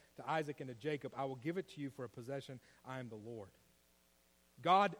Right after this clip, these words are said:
did rescue his people from Egypt. <laughs> You know the story. But from the moment of them leaving Egypt, it seemed like everything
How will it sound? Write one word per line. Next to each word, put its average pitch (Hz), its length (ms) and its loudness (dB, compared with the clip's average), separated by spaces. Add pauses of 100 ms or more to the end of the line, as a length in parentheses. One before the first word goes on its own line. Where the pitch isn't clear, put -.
(160)
did 214 240 2
rescue 196 400 0
his 143 140 -6
people 165 260 -6
from 160 180 -6
Egypt. 180 380 -4 (200)
<laughs> 147 60 -14 (640)
You 160 120 -4
know 175 140 4
the 180 80 0
story. 170 460 2 (640)
But 180 120 2
from 214 160 4
the 202 80 4
moment 240 420 6
of 233 100 2
them 214 180 4
leaving 233 400 4
Egypt, 208 360 2
it 214 120 0
seemed 240 260 2
like 202 240 2
everything 240 560 2